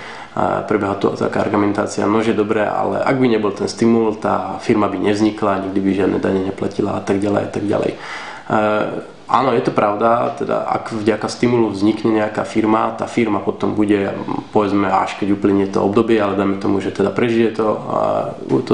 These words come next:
obdobie uplynie, ona začne platiť dane, zároveň zamestnáva ľudí, a ktorí opäť zase platia odvody a dane a nie je tam náklad na ne a tak ďalej a tak ďalej. E,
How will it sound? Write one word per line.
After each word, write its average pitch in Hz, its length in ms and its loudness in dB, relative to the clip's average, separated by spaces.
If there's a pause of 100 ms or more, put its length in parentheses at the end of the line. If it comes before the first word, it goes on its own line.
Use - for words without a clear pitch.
(120)
obdobie 104 320 2
uplynie, 113 320 0
ona 104 80 0
začne 101 320 0
platiť - 260 -2
dane, 110 380 2
zároveň 98 340 0
zamestnáva 101 540 0
ľudí, 104 480 2 (400)
a 92 480 2
ktorí 98 400 2
opäť 95 400 -2
zase 98 160 -4
platia 95 400 -2
odvody 95 400 2
a 95 80 2
dane 95 560 0
a 92 240 0
nie 95 160 2
je 92 160 0
tam 92 80 -2
náklad 101 400 0
na 95 160 2
ne 92 160 2
a 92 80 0
tak 104 240 -2
ďalej 104 240 2
a - 80 -4
tak 101 160 -2
ďalej. 104 240 2
E, 104 60 -6